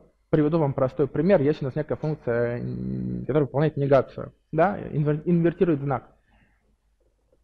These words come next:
М, делаем вот негацию к негации, получа-, и про-, и проверяем вообще, то, то у нас было, что у нас было до. Отлично. Классический пример с переворачиванием перевёрнутого листа.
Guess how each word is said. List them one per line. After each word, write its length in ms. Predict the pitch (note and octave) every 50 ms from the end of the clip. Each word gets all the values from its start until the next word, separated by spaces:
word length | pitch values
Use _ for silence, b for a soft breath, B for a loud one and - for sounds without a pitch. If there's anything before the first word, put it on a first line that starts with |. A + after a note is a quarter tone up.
| _ _ _ _ -
М, 1500 | D3+ D3+ D3+ D3 C3+ C3+ C3+ C3+ C3 C3+ C3+ C3 C3 C3 C3 B2 B2 B2+ B2+ B2 A#2+ A#2 - - D#2+ - - - F#2+ A#2
делаем 380 | B2 C#3+ C3 A#2+ A#2+ A#2 A2+
вот 280 | G#2 G2+ - _ _ - G2 G#2 G#2+
негацию 460 | B2 C3 C3 D#3+ D3+ - - C#3 B2
к 80 | -
негации, 420 | - E3 E3+ G#3 G#3 - - C3 A2+
получа-, 400 | - - A#2 B2 - - F#3+ D3+
и 220 | A#2+ C3+ C3 C3
про-, 180 | C3 - E3 D#3
и 80 | F3+
проверяем 640 | G3 - F#3 F3 D#3+ E3 E3 F#3+ G3+ F#3 D#3 B2+ A2+
вообще, 420 | - C3 C3+ - - C#3+ B2+ A#2
то, 300 | A2 - F3 F3 E3+ D3
то 160 | D#3+ - F3+
у 20 | F3
нас 160 | E3+ D3+ C#3
было, 240 | D3 D3 D3+ C3+ C3
что 160 | - - D3+
у 40 | C3+
нас 140 | C#3 C3+ C3
было 280 | C3+ C#3+ C3+ C3 B2+
до. 120 | B2 - -
Отлично. 520 | C3+ - - D#3 B2 - - - - - _ b b b b b b b b b b b b b b b b b b b -
Классический 440 | - E3+ - G#3 F3 - - - D#3
пример 460 | - F3 E3+ E3 E3 D#3 C#3 D3+ - B B B B B B B
с 360 | B B - - E3+ D#3 D3 C#3
переворачиванием 760 | - D#3+ D3+ C#3+ D#3 D#3 D#3 C#3+ - - C#3+ C#3 C#3 B2+
перевёрнутого 520 | - C#3 C#3 C3+ C3 B2 B2+ A#2 - A#2 B2
листа. 400 | B2+ D3 - - C4+ D4+ E4